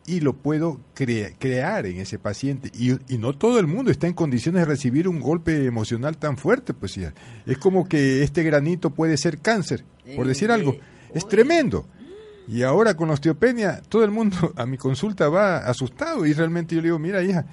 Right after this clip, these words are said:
Speaker 1: es como que te digan, te puede dar gripe". O sea, claro, a todo el mundo nos puede dar gripe, a mí también me puede dar, entonces, ¿por qué voy a estar diciendo tantas cosas? Entonces,
Speaker 2: Lógico.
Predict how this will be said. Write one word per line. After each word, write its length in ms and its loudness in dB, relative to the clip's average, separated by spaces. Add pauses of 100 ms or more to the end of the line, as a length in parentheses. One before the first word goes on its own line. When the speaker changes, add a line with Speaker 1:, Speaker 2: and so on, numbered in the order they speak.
(200)
Speaker 1:
es 120 -2
como 200 0
que 120 2
te 100 2
digan, 240 4
te 100 2
puede 180 2
dar 140 0
gripe". 380 -2 (640)
O 80 -6
sea, 240 -2
claro, 320 0
a 100 2
todo 160 10
el 60 8
mundo 240 0
nos 140 2
puede 160 8
dar 80 6
gripe, 340 0
a 80 2
mí 140 0
también 300 2
me 40 -6
puede 160 4
dar, 160 2
entonces, 260 2
¿por 120 -4
qué 160 -2
voy 160 -2
a 20 2
estar 180 -2
diciendo 400 -4
tantas 360 -4
cosas? 300 -14
Entonces, 360 0
Speaker 2:
Lógico. 60 0